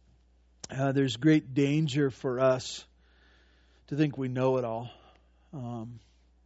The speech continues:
that we've got it under control, that we don't need to listen. There's also great danger to think that this message is for somebody else,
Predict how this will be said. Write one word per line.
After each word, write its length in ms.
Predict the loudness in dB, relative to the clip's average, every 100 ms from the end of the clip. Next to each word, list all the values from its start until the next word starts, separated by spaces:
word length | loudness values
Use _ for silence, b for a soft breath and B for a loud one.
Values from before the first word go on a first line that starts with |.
| _ _ _ _ -20
that 100 | -10
we've 220 | -4 -4 2
got 240 | 4 4
it 100 | 2
under 200 | -2 -6
control, 680 | -8 -8 -4 0 0 0 -4
that 180 | -8
we 140 | -6 -4
don't 240 | -4 -4
need 220 | -8 -8
to 100 | -8
listen. 560 | -8 -8 -8 -12 -12 -16 _ _ _ _ b b b b b b b b b b b
There's 100 | 6
also 300 | 8 10 6
great 320 | 8 8 8
danger 520 | 6 6 6 4 0 0
to 200 | -2 -6
think 420 | 2 0 0 0
that 300 | 2 2 0
this 240 | -2 -2 0
message 520 | 2 2 2 -4 -4
is 120 | -8
for 160 | -8 -10
somebody 520 | -2 0 2 4 6
else, 480 | 6 4 -4 -12